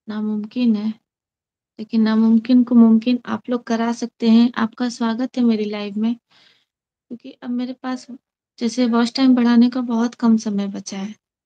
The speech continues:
तो मुझे, हम्म, कुछ, कुछ नहीं हो सकता। लेकिन अगर आप लोग चाहो, तो मुझे ज़रूर कामयाब बना सकते हो। तो मैं जा-, चाहती हूँ कि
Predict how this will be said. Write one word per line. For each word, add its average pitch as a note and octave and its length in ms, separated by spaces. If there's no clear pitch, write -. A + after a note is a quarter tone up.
तो A3+ 100
मुझे, A3 240
हम्म, A3+ 640
कुछ, A#3 360
कुछ A#3 340
नहीं B3+ 240
हो G#3+ 160
सकता। G#3 400
लेकिन A#3 600
अगर A3+ 360
आप G#3 240
लोग A#3+ 220
चाहो, A3+ 480
तो A3+ 100
मुझे G#3 340
ज़रूर A3 440
कामयाब G#3+ 400
बना G#3+ 240
सकते - 380
हो। G#3 80
तो - 640
मैं A3 340
जा-, G#3 380
चाहती G3+ 440
हूँ A#3+ 340
कि - 60